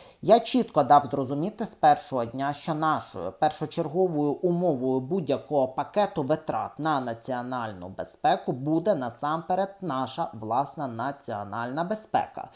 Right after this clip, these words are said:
Ситуація на кордоні — це абсолютна катастрофа. І усе це через політику Білого дому, сказав Джонсон пресі. Ось це те, що стосується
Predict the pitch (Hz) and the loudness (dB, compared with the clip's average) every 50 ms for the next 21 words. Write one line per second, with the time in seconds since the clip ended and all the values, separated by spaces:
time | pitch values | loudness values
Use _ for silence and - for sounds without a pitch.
0 | - - - - - - - - - 202 196 - 233 233 233 226 226 226 214 190 | -16 -16 -16 -18 -20 -20 -12 -2 0 0 4 8 8 8 8 8 6 4 2 4
1 | 180 175 175 165 - - 175 151 135 135 156 175 202 226 247 240 - - 185 156 | 4 4 4 2 2 2 2 0 2 2 2 2 2 2 2 -2 0 4 4 6
2 | 147 143 - - - 147 139 143 175 175 - 214 196 - 185 - 190 175 175 - | 6 4 2 0 0 0 2 2 0 -2 -2 -4 -4 -4 -4 -2 -4 -4 -4 -6
3 | - 139 117 101 - - 98 92 - - _ 160 147 127 - - 131 123 - - | -6 -6 -6 -6 -6 -6 -8 -8 -8 -8 _ -6 -6 -6 -6 -6 -8 -10 -8 -6
4 | 123 104 85 - - - - 180 190 240 262 - - - 143 143 156 185 180 - | -6 -6 -6 -8 -10 -8 -2 -2 0 0 -2 -4 -6 -2 0 2 2 0 -2 -6
5 | - - - 117 117 131 151 151 - 180 - - 170 - 139 127 - 131 123 117 | -8 -8 -8 -6 -4 -6 -6 -6 -6 -8 -6 -8 -8 -8 -8 -6 -4 -4 -4 -2
6 | 113 123 123 127 113 - - - 110 117 110 113 107 - 80 78 - - - - | -2 -2 -2 -2 -4 -6 -10 -12 -14 -12 -12 -12 -12 -14 -14 -16 -18 -18 -10 -8
7 | - 113 - 156 160 185 - - - _ _ _ - - _ _ _ _ _ _ | -8 -6 0 0 0 0 0 -2 -8 _ _ _ -20 -20 _ _ _ _ _ _
8 | _ _ - 127 143 139 131 117 117 117 - 151 151 160 - _ _ _ _ _ | _ _ -12 -8 -6 -4 -4 -6 -6 -8 -8 -8 -8 -8 -12 _ _ _ _ _
9 | - - 117 85 - - - - - - _ _ _ _ _ _ _ _ _ _ | -4 -2 -2 -2 -4 -8 -12 -16 -18 -18 _ _ _ _ _ _ _ _ _ _
10 | - - _ _ _ - 190 214 214 214 - - _ _ _ _ _ _ _ - | -20 -20 _ _ _ -2 0 0 0 -2 -6 -16 _ _ _ _ _ _ _ -2
11 | 165 165 180 190 190 - - 156 156 180 185 - - - 143 131 135 - - 135 | 0 2 2 0 0 -2 0 0 2 2 0 -4 -4 -4 -4 -2 -4 -6 -8 -8
12 | 127 - - 170 175 190 196 190 - - - 180 170 | -8 -6 -2 2 2 4 2 2 -2 -2 -2 0 0